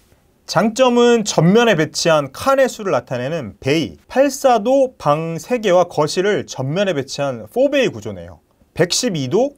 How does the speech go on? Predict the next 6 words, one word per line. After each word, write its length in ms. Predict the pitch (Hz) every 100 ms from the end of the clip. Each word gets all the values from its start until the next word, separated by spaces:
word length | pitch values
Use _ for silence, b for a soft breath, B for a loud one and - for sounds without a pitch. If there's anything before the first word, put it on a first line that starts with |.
| -
포베이입니다. 580 | 220 185 117 92 85 _ _ _ _ _
거실은 680 | - 139 190 185 185 180 156
두 240 | - 190
방향으로 720 | 208 190 180 165 160 170 175
창이 320 | 175 - 190 175
난 240 | 220 254